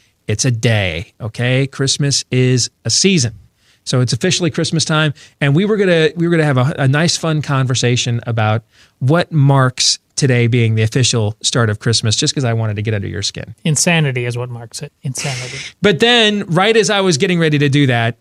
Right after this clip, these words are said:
Speaker 1: the headline broke that Twitter has banned political advertising, and I said, "You know what? There's no way we got it. We can't not tackle that." But I decided to leave that headline in there just to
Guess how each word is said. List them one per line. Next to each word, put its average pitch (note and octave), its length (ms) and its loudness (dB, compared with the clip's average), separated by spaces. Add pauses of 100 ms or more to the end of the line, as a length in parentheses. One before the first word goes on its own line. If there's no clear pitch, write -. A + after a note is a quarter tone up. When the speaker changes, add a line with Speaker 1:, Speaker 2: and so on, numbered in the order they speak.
(120)
Speaker 1:
the C3 160 2
headline C3+ 420 2
broke A#2 300 2
that A2+ 160 -2
Twitter D3+ 280 2
has C3 200 2
banned B2 260 2
political A2 420 0
advertising, G2+ 600 -2
and G2+ 40 -4
I G#2 40 -4
said, A2 180 -4
"You B2+ 80 0
know C3+ 80 0
what? B2+ 100 -2
There's B2 160 0
no G#2+ 140 -2
way F2+ 220 -6
we E2 120 -8
got - 240 -14
it. B2+ 80 -12
We - 80 -12
can't A2 280 -6 (560)
not A#2+ 280 0
tackle G2 360 -4
that." F2+ 220 -4 (260)
But D3 100 0
I D#3+ 40 4
decided G3+ 420 2
to E3 60 0
leave D#3+ 160 2
that C3+ 140 0
headline C#3+ 420 2
in C#3+ 100 4
there C#3+ 180 4
just C#3 240 0
to D3 100 -2